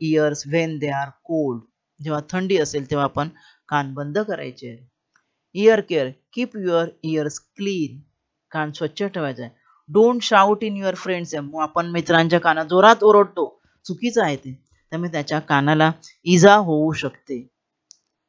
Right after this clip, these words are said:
आणि जर आपल्या कानामध्ये काही प्रॉब्लेम असेल, आपल्याला ऐकायला येत नाही वगैरे असा काही प्रॉब्लेम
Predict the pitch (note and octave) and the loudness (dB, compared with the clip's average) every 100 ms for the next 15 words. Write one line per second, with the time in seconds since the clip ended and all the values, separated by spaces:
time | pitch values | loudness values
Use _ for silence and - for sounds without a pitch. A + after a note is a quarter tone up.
0 | _ _ _ _ _ _ D#3+ E3+ F3 A3 | _ _ _ _ _ _ -2 0 6 8
1 | C#4+ C4 B3 A3+ F3+ E3+ E3 D#3 D#3 E3+ | 8 6 6 6 2 2 -2 -4 -4 0
2 | G3+ C4 D#4 B3 A3 F3+ F3+ E3+ D#3+ D#3+ | 2 2 0 0 0 2 0 -2 -2 -2
3 | D3+ D3+ D3+ C#3 D#3+ D#3 F3 E3 D#3 C#3+ | 0 -2 -2 -2 -4 -2 -2 0 -4 -10
4 | C#3+ C#3+ C#3+ D3 D3 D3+ D#3 D3+ D3+ C3+ | -14 -14 -14 -14 -14 -14 -12 -12 -10 -12
5 | C3+ | -12